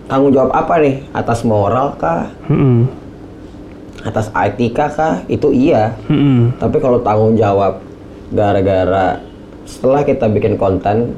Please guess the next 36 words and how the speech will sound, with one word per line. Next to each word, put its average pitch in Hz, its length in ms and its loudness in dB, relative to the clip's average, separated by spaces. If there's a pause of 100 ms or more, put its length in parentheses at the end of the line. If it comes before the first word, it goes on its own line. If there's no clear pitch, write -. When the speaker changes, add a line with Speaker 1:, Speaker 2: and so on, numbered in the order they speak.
(140)
Speaker 1:
moralnya 104 560 2
kita - 180 -2
udah 98 240 4
tahu 92 460 2
seperti 95 400 -2
apa 90 240 2
batasannya, 92 680 -2
etikanya, 95 640 -2
dan 95 360 0
aman 98 320 -2
aja 98 280 0
upload. 117 480 -2
Speaker 2:
Mm-mm. 143 400 0
Speaker 1:
Kalau 107 140 0
masih 110 220 2
ada 110 120 4
orang 107 220 2
yang 101 120 2
ngomong, 101 460 0 (1040)
"Sebagai 101 380 0 (100)
YouTuber 107 460 2
kalian 107 260 2
harus, 104 300 0 (640)
oh, 98 560 2 (420)
apa - 240 -4
namanya, 98 640 0 (160)
punya 95 200 0
tanggung 92 340 0
jawab 92 340 2 (800)
karena 92 320 -2
nanti 92 160 0
banyak 90 240 0
anak 87 240 -4
kecil 87 240 -2
yang 90 140 -4
tonton." - 500 -6